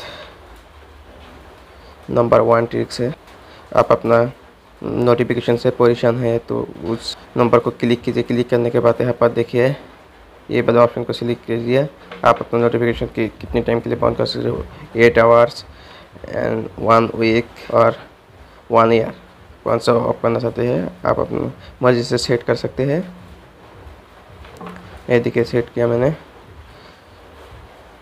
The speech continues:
ये ना, ये ना, ये मज़ेदार tricks हमारा दूसरा tricks है। तो देखिए ये, ये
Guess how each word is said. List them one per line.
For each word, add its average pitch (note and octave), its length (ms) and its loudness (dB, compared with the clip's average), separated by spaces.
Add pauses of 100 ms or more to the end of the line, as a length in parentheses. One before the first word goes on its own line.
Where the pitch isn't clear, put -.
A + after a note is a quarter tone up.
(520)
ये A#2+ 120 2
ना, A#2+ 140 2 (420)
ये A#2+ 60 0
ना, A#2+ 100 2
ये A#2+ 180 2
मज़ेदार A#2 320 0
tricks - 480 -6 (520)
हमारा A#2+ 180 6
दूसरा A#2+ 340 0
tricks A#2+ 380 -4
है। C3+ 180 0 (140)
तो - 60 -8
देखिए A#2 320 -2
ये, A2+ 200 0 (200)
ये A#2 180 2